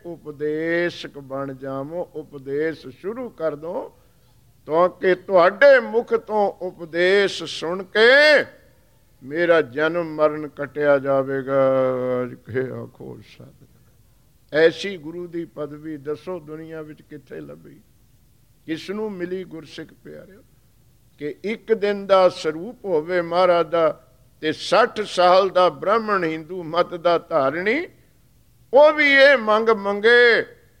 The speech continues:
ਕਿ ਸਤਿਗੁਰ ਤੇਰੇ ਉਪਦੇਸ਼ ਤੋਂ ਬਿਨਾਂ ਕਿਤੇ ਮੈਂ ਦੁਨੀਆ ਵਿੱਚੋਂ ਚਲਿਆ ਨਾ ਜਾਵਾਂ,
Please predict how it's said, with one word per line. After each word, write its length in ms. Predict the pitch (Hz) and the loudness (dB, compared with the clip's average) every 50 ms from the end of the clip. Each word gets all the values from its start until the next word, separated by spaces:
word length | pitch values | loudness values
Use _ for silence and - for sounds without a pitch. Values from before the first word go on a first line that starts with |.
| _ _ _ _ | _ _ _ _
ਕਿ 120 | - 147 147 | -8 -8 -8
ਸਤਿਗੁਰ 560 | - - 151 156 156 165 170 175 220 247 247 | -4 -2 0 0 0 -2 -4 -2 0 0 0
ਤੇਰੇ 420 | 240 - 202 202 208 202 208 202 | 0 -2 0 0 2 4 4 2
ਉਪਦੇਸ਼ 680 | 196 185 - - 170 160 160 170 190 208 233 247 240 240 | 2 0 -2 -8 -12 -4 0 2 6 6 6 6 4 0
ਤੋਂ 240 | - - 214 208 190 | -6 -8 -6 -6 -6
ਬਿਨਾਂ 400 | 175 165 175 180 185 185 180 175 | -4 -4 -4 -2 0 0 0 0
ਕਿਤੇ 380 | 170 - 175 165 - - 165 165 | -2 -4 -12 -14 -12 -10 -10 -10
ਮੈਂ 220 | 156 156 156 151 | -8 -8 -8 -8
ਦੁਨੀਆ 480 | 135 127 139 151 160 165 170 165 156 151 | -8 -10 -14 -14 -12 -10 -8 -6 -6 -6
ਵਿੱਚੋਂ 400 | 147 151 147 147 - 151 143 135 | -8 -10 -14 _ -16 -16 -16 -16
ਚਲਿਆ 480 | - - 139 139 139 156 156 147 135 | -16 -16 -16 -14 -12 -12 -12 -12 -12
ਨਾ 200 | 131 135 151 165 | -14 -16 -18 -20
ਜਾਵਾਂ, 440 | 165 143 143 135 135 135 139 151 185 | -20 -20 -20 -20 -20 -20 -20 -20 -20